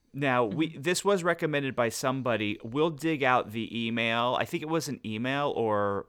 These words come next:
Speaker 1: an
Speaker 2: I mean, I have the email 'cause that was also on that list that you looked at.
Speaker 1: Oh, great. Do, do you, do you wanna read it?
Speaker 2: Yeah. So this is an email from Diane. And she wrote, "I just came across your podcast and I can't stop listening and laughing. I've been binging like crazy.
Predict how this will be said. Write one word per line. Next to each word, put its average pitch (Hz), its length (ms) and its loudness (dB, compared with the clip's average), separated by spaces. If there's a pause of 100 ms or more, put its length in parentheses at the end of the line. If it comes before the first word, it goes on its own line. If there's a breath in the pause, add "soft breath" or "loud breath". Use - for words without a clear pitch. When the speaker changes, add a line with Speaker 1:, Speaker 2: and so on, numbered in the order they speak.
Speaker 1:
an 87 240 -4
Speaker 2:
I 220 80 2
mean, 233 160 0
I 254 140 4
have 294 340 4
the 226 200 -4
email 180 220 2
'cause 180 140 -4
that 190 100 2
was 185 140 -2
also 185 320 2
on 160 220 0
that 156 240 -2 (200)
list 160 320 -2
that - 160 -2
you 147 380 -6 (140)
looked 143 280 -6
at. 76 340 -6 (400 loud breath)
Speaker 1:
Oh, 190 100 10
great. 143 280 6
Do, 147 180 -4
do 131 140 -6
you, 156 80 0 (160)
do 127 140 -2
you - 40 2
wanna 117 180 0
read 117 180 0
it? 202 260 0 (520)
Speaker 2:
Yeah. 240 280 2 (320 loud breath)
So 277 140 0
this 294 180 0
is 320 80 0
an 311 140 0
email 240 260 2
from 233 240 -2
Diane. 170 720 2 (1040)
And 208 120 -4
she 220 220 -4
wrote, 190 320 4
"I 175 140 4
just 214 240 0
came 254 140 0
across 226 260 2
your 175 80 2
podcast 160 580 2
and 143 100 -6
I 143 60 -4
can't 170 300 -4
stop 208 180 -2
listening 156 420 -4
and 151 120 -4
laughing. 120 520 -6
I've 139 160 -6
been 139 200 -10
binging 180 320 -2
like 190 200 -4
crazy. - 600 -10